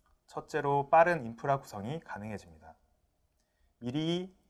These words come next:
필요 인프라를 코드로 정의하고 해당 코드가 실행되면서 수초 또는 수분 안에 어플리케이션이 구동되는 데 필요한 인프라 구성이 가능해집니다.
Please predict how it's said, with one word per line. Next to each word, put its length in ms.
필요 240
인프라를 500
코드로 260
정의하고 720
해당 220
코드가 300
실행되면서 840
수초 580
또는 260
수분 320
안에 380
어플리케이션이 720
구동되는 400
데 140
필요한 560
인프라 320
구성이 260
가능해집니다. 720